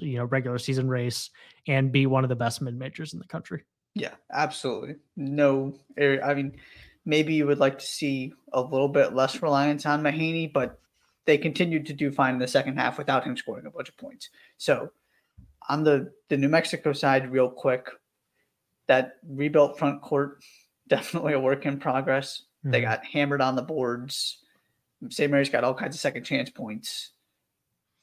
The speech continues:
Speaker 2: There's some work to do there for Richard Pitino. And the, the other part of this is Jalen House wasn't out there. Jamal Mashburn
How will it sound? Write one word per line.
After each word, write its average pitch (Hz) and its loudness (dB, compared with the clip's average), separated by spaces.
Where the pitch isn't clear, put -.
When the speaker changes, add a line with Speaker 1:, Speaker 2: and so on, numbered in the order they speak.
Speaker 2:
There's 143 2
some - -4
work 143 4
to 143 -4
do 139 0
there 131 2
for 147 -8
Richard 131 -4
Pitino. 139 2
And 127 -4
the, 113 -2
the 190 0
other 165 8
part 143 4
of 135 -6
this 127 -4
is 127 -10
Jalen 147 2
House 139 0
wasn't 139 -4
out 139 0
there. 131 0
Jamal 139 2
Mashburn 127 -2